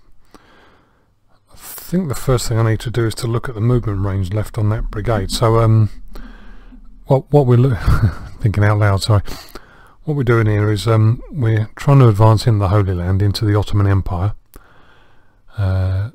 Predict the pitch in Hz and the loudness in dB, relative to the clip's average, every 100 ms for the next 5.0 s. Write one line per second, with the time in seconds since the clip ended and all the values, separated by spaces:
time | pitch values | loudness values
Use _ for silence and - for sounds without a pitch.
0 | 359 123 110 107 107 107 107 92 - - | -10 -2 0 0 0 2 0 -2 -6 -18
1 | - - - - 110 104 107 117 131 131 | -20 -20 -20 -2 0 2 2 4 6 6
2 | 117 87 - - - - 107 98 - - | 4 0 -6 -6 -10 -10 -6 -4 -4 -4
3 | - 113 104 95 - 135 160 - - 104 | 0 0 0 -2 -2 -2 -2 -6 -6 -2
4 | 101 113 143 - - 110 120 110 101 | -2 0 -2 -4 -14 -10 -4 -2 -2